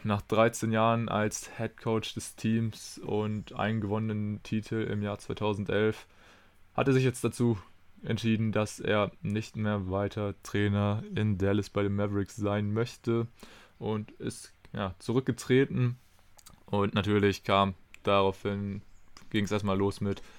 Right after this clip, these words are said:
wilden, wilden Spekulationen und es hieß, boah, bei den Mavs brennt grad die Hütte und alles und, äh, ja, verärgern sie jetzt Luka, was machen die da? Also es ist schon, ja, auf jeden Fall viel Feuer drin gewesen. Ich muss sagen,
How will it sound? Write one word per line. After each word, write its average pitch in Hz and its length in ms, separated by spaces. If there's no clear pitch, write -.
wilden, 110 540
wilden 107 240
Spekulationen 101 1040
und 98 100
es - 140
hieß, 101 240
boah, 98 220
bei 98 100
den 101 160
Mavs 98 280
brennt 104 300
grad 104 220
die 95 140
Hütte 104 260
und 104 160
alles 104 480
und, 98 320
äh, 98 220
ja, 98 180
verärgern 107 560
sie 104 140
jetzt 104 260
Luka, 107 500
was 104 220
machen 107 260
die 104 200
da? 101 280
Also 107 280
es 113 180
ist - 140
schon, 117 420
ja, 98 220
auf 107 160
jeden 127 140
Fall 120 140
viel 135 280
Feuer 131 280
drin 123 220
gewesen. 120 400
Ich 104 100
muss 107 120
sagen, 110 400